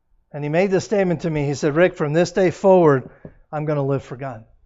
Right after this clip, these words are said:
And he opened his Bible and he shared with me the gospel. And he went through the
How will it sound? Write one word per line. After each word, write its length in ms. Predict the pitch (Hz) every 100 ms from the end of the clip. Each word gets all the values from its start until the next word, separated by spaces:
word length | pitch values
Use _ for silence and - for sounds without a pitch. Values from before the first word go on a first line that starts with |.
| _ _ _ _ _ _ _ _ _ _ _ _ _ _ _ _ _ _ _ _ -
And 120 | 135
he 100 | 151
opened 280 | 202 214 170
his 160 | 147
Bible 460 | 143 156 185 160 147
and 80 | 139
he 120 | 131
shared 460 | - - 185 185 156
with 180 | 151
me 280 | 147 143 135
the 160 | 120 135
gospel. 720 | 151 147 147 - 120 110 _ _ _ _ _ _ _ _ _ _
And 100 | 131
he 60 | 131
went 220 | 156 156
through 220 | - 175
the 240 | 151 135